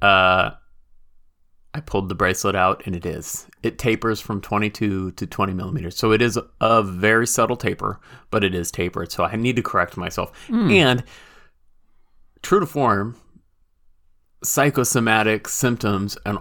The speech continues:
Speaker 1: all of that, I put it on the watch again because he also gave me shit about a Jubilee. He called, he told me a Jubilee was the man bun of the watch world. Which
Speaker 2: If you
Speaker 1: I
Speaker 2: have a man, a man beard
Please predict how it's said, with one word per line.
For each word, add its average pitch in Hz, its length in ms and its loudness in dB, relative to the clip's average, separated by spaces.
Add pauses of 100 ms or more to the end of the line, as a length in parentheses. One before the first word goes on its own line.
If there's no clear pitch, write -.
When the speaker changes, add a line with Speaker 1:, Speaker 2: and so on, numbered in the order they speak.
Speaker 1:
all 95 240 -2
of 90 140 -6
that, 87 420 0 (400)
I 131 60 4
put 202 180 2
it 170 100 2
on 135 100 2
the 113 80 2
watch 143 280 2
again 98 440 -4 (180)
because 117 280 -2
he 113 100 -2
also 110 220 2
gave 95 140 -2
me 87 80 -4
shit 98 200 -2
about 90 200 0
a 87 60 -2
Jubilee. 98 380 -4
He 101 140 -4
called, 110 260 -4
he 113 100 -8
told 123 180 -6
me 98 120 -2
a 92 40 -4
Jubilee 101 480 0
was 95 380 -4 (280)
the 104 180 0
man 104 520 0
bun 92 520 0 (520)
of 104 200 0
the 101 80 0
watch 90 340 2
world. 87 380 -6
Which 117 200 2
Speaker 2:
If - 60 -6
you 113 80 6
Speaker 1:
I 113 60 8
Speaker 2:
have 120 140 4
a 120 40 2
man, 110 280 2 (100)
a 92 160 4
man 113 300 0
beard 92 340 2